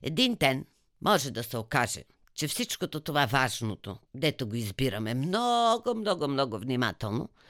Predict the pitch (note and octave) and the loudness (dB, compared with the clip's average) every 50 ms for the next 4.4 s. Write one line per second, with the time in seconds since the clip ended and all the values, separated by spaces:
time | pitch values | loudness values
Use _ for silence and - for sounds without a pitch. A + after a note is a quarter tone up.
0 | - - - - - - - - _ _ _ - - D4 - - A#3+ A#3+ - - | -20 -20 -20 -20 -20 -20 -20 -20 _ _ _ -2 0 0 0 0 -2 -2 0 2
1 | G#3+ E3 - - _ - F3+ G3+ A#3+ C4 G3+ G3 G3 - - G#3+ G3 F3 E3+ D3+ | 2 2 2 0 _ -6 -2 2 2 2 2 0 0 2 4 4 4 6 4 4
2 | D3 D3+ D3+ C3+ C#3 C3+ B2 A2+ - B2+ C#3 E3 G#3+ - - - E3 D#3 - E3+ | 4 4 4 4 4 4 4 2 0 -2 -2 -2 -4 -6 -4 -4 -4 -2 0 2
3 | D#3+ D3+ C#3 B2 B2+ B2 D3 G3 A#3 - - _ - A#3+ G#3+ D#3+ - - F3 G#3 | 2 2 4 4 4 4 4 2 0 -8 -16 _ 0 2 2 2 2 0 -4 -6
4 | - - C3+ A#2 - E3 F3 F#3+ | -4 -4 -6 0 4 4 4 4